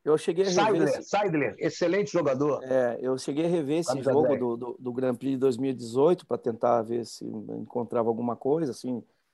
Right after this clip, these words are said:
Speaker 1: E, e depois eu fiquei esperando por algumas coisas acontecer no jogo, porque também é uma seleção que se repete muito, eles,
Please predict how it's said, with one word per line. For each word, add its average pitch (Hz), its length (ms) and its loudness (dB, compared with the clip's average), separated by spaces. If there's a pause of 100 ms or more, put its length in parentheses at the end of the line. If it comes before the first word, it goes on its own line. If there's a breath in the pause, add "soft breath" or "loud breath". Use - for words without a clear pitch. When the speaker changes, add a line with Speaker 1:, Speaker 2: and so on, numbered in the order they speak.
(600)
Speaker 1:
E, 123 600 2
e 151 100 2
depois 156 300 4
eu 180 80 6
fiquei - 220 4
esperando 165 520 2
por 180 140 -2
algumas 139 340 0
coisas 131 360 -2
acontecer 127 500 0
no 127 160 0
jogo, 139 420 2
porque 120 320 -6
também 127 280 0
é 131 40 2
uma 127 320 0
seleção 123 400 -4
que - 80 -12
se - 120 -8
repete 120 440 4
muito, 151 200 -2
eles, 120 240 -4